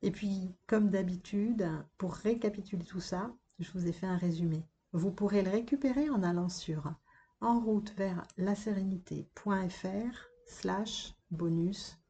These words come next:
trente et un. Je vous ai mis le lien dans les notes de l'épisode. Bon bah voilà, cet épisode touche à sa fin. J'espère que toutes ces astuces vont vous aider à installer plus de rire dans votre journée.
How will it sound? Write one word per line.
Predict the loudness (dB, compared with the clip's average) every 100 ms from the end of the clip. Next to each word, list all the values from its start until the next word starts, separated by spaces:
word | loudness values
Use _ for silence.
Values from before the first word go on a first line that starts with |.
| -6
trente | -2 0 0
et | -2
un. | -2 -4 -14 _ _ _ -20 _ _
Je | -4
vous | 2
ai | 4
mis | 6
le | 6 4
lien | 4 0 -2 -4
dans | -2 0
les | 2 2
notes | 0
de | 0
l'épisode. | -2 -2 -2 -2 -2 -4 -8 _ _
Bon | 0 4
bah | 4
voilà, | 6 6 6 4 -2
cet | -6 -4
épisode | -4 -2 0 0
touche | -2 -4
à | -4
sa | -4
fin. | -4 -2 0
J'espère | 0 -2 -4 -4
que | -6
toutes | -6 -4 -2
ces | 0 0
astuces | -2 -2 -2
vont | 0
vous | 0 0 -2
aider | 0 0 0
à |
installer | 0 0 -2 -2 -2
plus | -2 -2 0
de | 0
rire | -2 -2 -2
dans | 0 2
votre | 2 0 -2
journée. | -4 -2 -2 -2